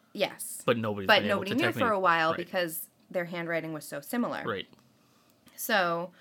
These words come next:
Speaker 1: um, you know, he wanted it to seem like maybe it was the brother, or maybe it was suicide. So there was also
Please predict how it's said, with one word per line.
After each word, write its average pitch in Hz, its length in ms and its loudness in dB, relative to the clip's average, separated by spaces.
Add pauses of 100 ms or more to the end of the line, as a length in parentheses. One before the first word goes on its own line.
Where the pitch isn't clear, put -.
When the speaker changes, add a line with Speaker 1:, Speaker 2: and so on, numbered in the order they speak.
(320)
Speaker 1:
um, 160 420 2 (100)
you 226 100 -2
know, 214 100 2
he 214 120 -2
wanted 196 280 2
it 180 140 0
to 190 80 -10
seem 180 200 -6
like 156 180 -4
maybe 151 220 -6
it 170 40 -2
was 185 120 -4
the 226 80 -8
brother, 196 460 0
or 147 40 -4
maybe 156 300 -6
it - 40 -6
was 180 140 -8
suicide. 202 640 -4 (460)
So 208 440 4
there 220 140 2
was 214 120 -2 (140)
also 208 1040 2